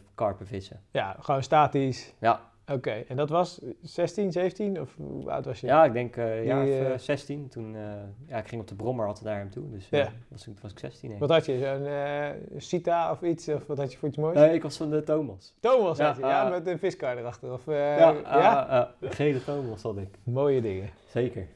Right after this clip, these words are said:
Speaker 2: Hey, en, ehm, ja, ik herken heel veel in, in de start van de visserij. Eh, wat ik ook uit de andere verhalen natuurlijk.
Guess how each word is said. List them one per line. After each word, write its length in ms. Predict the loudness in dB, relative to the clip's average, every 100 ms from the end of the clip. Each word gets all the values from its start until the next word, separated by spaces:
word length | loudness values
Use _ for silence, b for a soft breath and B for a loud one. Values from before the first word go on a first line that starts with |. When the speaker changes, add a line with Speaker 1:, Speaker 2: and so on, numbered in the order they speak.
| b b b b b 2
Speaker 2:
Hey, 200 | 4 4
en, 320 | 4 2 0 -6
ehm, 480 | -2 2 2 2 0 -4 -8 b b -20 -20 -20 -20 -20 0
ja, 280 | 4 6 6
ik 160 | 2 2
herken 300 | 6 8 10
heel 180 | 8
veel 280 | 10 8 8
in, 260 | 6 0 -2
in 180 | -2 -2
de 60 |
start 300 | 0 0 0
van 120 | -2
de 60 | -2
visserij. 600 | 0 2 2 4 2 0 -8 -12
Eh, 140 | -10 -8 -8 -8 -10 -10 -12 -12 -14 -14 -8
wat 120 | 0 2
ik 100 | 2
ook 120 | -2
uit 100 | -2
de 60 |
andere 280 | -2 -2 -4
verhalen 460 | -2 0 0 0 -6
natuurlijk. 400 | -6 -4 -6